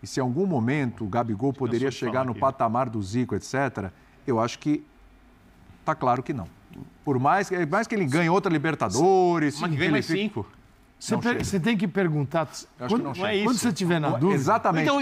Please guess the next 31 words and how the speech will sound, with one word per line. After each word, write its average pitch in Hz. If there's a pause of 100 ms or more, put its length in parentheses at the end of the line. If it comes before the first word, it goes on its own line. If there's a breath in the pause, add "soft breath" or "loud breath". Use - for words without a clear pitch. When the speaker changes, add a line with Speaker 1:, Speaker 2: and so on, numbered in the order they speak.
(120)
Speaker 1:
não 196
Speaker 2:
é, 180
Speaker 1:
é -
Speaker 2:
é, 165
Speaker 1:
isso. 190
Speaker 2:
então, 208
então, 165
Speaker 1:
Não 190
é 196
isso. 170
Speaker 2:
agora, 175
a -
minha 185
dúvida, 170
a -
minha 131
dúvida 185
é, 113
pra, 104 (200)
pra 113
mim, 165
pra 127
você, 160
pro 127
Calçade, 147
pro 127
Jean, 131
que 139 (1300 loud breath)
entendemos 156
o 170
futebol 135